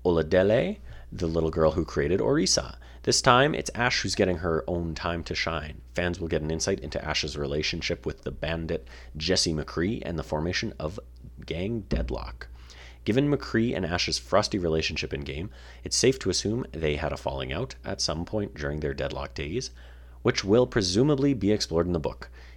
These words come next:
It will be written by Lindsay Ellie, who's no stranger to rootin' tootin' westerns, thanks to her work on twenty eighteen's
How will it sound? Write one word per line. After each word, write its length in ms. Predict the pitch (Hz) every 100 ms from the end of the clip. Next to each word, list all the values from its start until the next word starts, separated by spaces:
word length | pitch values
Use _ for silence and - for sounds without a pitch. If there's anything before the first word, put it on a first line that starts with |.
| -
It 80 | 90
will 120 | 87
be 140 | 82
written 300 | 80 113 117
by 180 | 82 76
Lindsay 560 | 73 92 101 90 85 -
Ellie, 300 | 82 73 104
who's 260 | - 82
no 100 | 87
stranger 360 | 101 - 107 98
to 140 | -
rootin' 320 | 82 123 110 95
tootin' 260 | 139 110
westerns, 480 | 110 131 - 98 120 - - -
thanks 220 | 98 -
to 60 |
her 100 | 73
work 240 | 76 95 -
on 220 | 76 71 -
twenty 360 | - 113 139 -
eighteen's 460 | 82 - 76 85